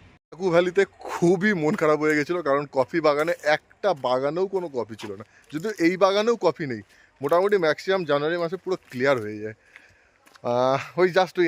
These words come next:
একটা দুটো গাছে কয়েকটা রয়েছে, এই আমাদের মতো মানুষদের দেখানোর জন্য, আর কিচ্ছু না। পুরো কফি গার্ডেন পুরো পরিষ্কার হয়ে গেছে। কফি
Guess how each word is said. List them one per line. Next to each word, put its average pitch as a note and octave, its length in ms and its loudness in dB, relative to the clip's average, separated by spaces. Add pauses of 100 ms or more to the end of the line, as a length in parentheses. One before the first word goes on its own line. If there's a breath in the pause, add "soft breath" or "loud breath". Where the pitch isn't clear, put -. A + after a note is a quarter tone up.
(100)
একটা D#3 180 -4
দুটো D3+ 220 -2
গাছে C#3 260 0
কয়েকটা B2+ 280 -2
রয়েছে, C3 320 0 (200)
এই B2 60 0 (100)
আমাদের B2 320 -2
মতো B2 220 -6
মানুষদের B2+ 360 -2 (140)
দেখানোর A#2+ 400 -4 (100)
জন্য, A2+ 160 -10 (100)
আর A#2 140 -6
কিচ্ছু - 420 -20
না। G2+ 80 -12 (480 soft breath)
পুরো E3+ 200 0 (200)
কফি D3 320 -4 (180)
গার্ডেন C3 340 2 (180)
পুরো F3+ 220 0 (140)
পরিষ্কার A#2 380 -8
হয়ে G2+ 160 -8
গেছে। G2+ 180 -14 (1120 soft breath)
কফি D#3 240 2